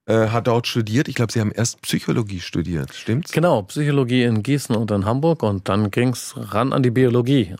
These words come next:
Speaker 2: und dann mit Schwerpunkt Zoologie natürlich.
Speaker 1: Warum, warum der Wechsel von der Psychologie zur
Speaker 2: Die
Speaker 1: Biologie?
Speaker 2: Psychologie war mir nicht so griffig, sag ich mal. Es war nicht so faktenbasiert, sondern alles so, zumindest damals, als ich studiert habe, noch sehr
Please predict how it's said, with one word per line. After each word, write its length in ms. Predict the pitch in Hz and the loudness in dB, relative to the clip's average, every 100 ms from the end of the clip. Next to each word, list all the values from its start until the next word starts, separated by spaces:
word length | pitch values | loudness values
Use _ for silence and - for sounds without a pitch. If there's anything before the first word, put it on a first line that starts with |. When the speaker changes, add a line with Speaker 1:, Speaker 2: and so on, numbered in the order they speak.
| - - | -18 -8
Speaker 2:
und 180 | 113 107 | -4 0
dann 160 | 107 | 2
mit 140 | 113 - | 2 2
Schwerpunkt 340 | 113 113 110 | -2 -2 -2
Zoologie 360 | 107 95 90 85 | 0 0 -2 -6
natürlich. 280 | 90 110 | -2 -2
Speaker 1:
Warum, 180 | 104 107 | -2 -2
warum 240 | 104 101 107 | -2 -2 -2
der 360 | 104 98 87 | 0 -2 -2
Wechsel 340 | 92 - 127 117 | -4 -2 -4 -4
von 260 | - 107 | -2 0
der 100 | 107 | 0
Psychologie 540 | 104 120 123 117 117 117 | -2 -4 -2 -2 -2 -2
zur 120 | - | 0
Speaker 2:
Die 60 | |
Speaker 1:
Biologie? 200 | 156 107 | 2 4
Speaker 2:
Psychologie 480 | 185 180 175 160 175 | 4 4 2 2 0
war 140 | 160 160 | 2 2
mir 240 | 160 156 | 2 2
nicht 420 | 156 160 - - _ | 2 0 -4 -12 _
so 580 | - - 151 156 143 123 | -10 -2 2 2 0 -2
griffig, 480 | - 127 156 156 131 | 0 2 2 2 0
sag 180 | 101 90 | 0 -2
ich 80 | 90 | -2
mal. 260 | 92 92 | -2 0
Es 220 | 110 - | -2 -4
war 220 | 113 113 123 | 0 2 2
nicht 240 | 123 117 | 0 0
so 340 | 139 127 123 | 2 2 2
faktenbasiert, 960 | 117 - 143 - 160 143 143 127 139 131 | 0 -4 -6 0 0 2 2 2 0 0
sondern 300 | 123 123 117 | 0 0 0
alles 300 | 113 120 120 | 0 -2 -2
so, 200 | - 117 | 0 0
zumindest 640 | 113 131 127 127 123 - 123 | 2 2 4 4 2 0 0
damals, 380 | 123 151 143 | 2 2 0
als 140 | 139 131 | 0 -2
ich 80 | 131 | -2
studiert 340 | 135 123 117 | 0 0 0
habe, 160 | 127 120 | 0 0
noch 160 | 110 | -2
sehr 300 | 104 110 107 | 0 0 0